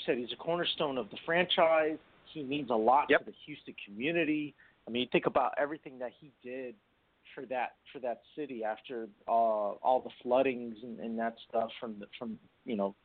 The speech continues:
Speaker 1: from the storms
Speaker 2: Man
Speaker 1: and all
Speaker 2: of the
Speaker 1: that.
Speaker 2: year. Mm-hmm.
Speaker 1: Yeah, I mean, yeah, it, it is. He is the man of the year. And at the end of the day, though, as, as much as people love him, the, the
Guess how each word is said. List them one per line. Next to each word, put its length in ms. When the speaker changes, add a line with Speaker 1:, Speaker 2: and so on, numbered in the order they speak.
Speaker 1:
from 140
the 140
storms 360
Speaker 2:
Man 140
Speaker 1:
and 80
all 100
Speaker 2:
of 60
the 80
Speaker 1:
that. 100
Speaker 2:
year. 220
Mm-hmm. 360
Speaker 1:
Yeah, 200
I 180
mean, 340
yeah, 220
it, 380
it 20
is. 260
He 220
is 160
the 60
man 260
of 80
the 80
year. 320
And 340
at 140
the 120
end 100
of 100
the 60
day, 300
though, 320
as, 300
as 140
much 300
as 380
people 380
love 240
him, 300
the, 100
the 80